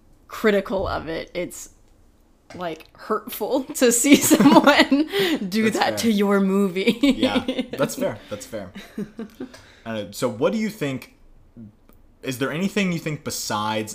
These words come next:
Speaker 2: money that fuels these sequels being funded and made?
Speaker 1: Oh, I mean, not really.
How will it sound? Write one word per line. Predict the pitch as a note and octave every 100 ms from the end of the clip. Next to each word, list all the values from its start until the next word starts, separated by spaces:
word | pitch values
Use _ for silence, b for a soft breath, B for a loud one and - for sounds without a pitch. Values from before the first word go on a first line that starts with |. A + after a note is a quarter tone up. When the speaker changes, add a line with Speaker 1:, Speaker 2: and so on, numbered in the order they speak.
| -
Speaker 2:
money | G2+ G2+ G2+ F#2+ G2+ - _ _
that | A2 F#2 -
fuels | - A2+ A2+ G#2 G2+ F#2+ -
these | G2+ F#2 F2
sequels | - - - A2 G2 F#2
being | E2+ C2+ B1+ _ _
funded | - - - -
and | C#2
made? | - F#3+
Speaker 1:
Oh, | - B B B B B B _ _ _ _
I | G#3+
mean, | B3+ C4+ C4 B3+ B3 B B _ _ _ _ _ _ _ _ _ _ _ _ _ _ _ _ _ _ _ -
not | G#3+ C4 F#3
really. | G3 F3 F3+ F3+ F3+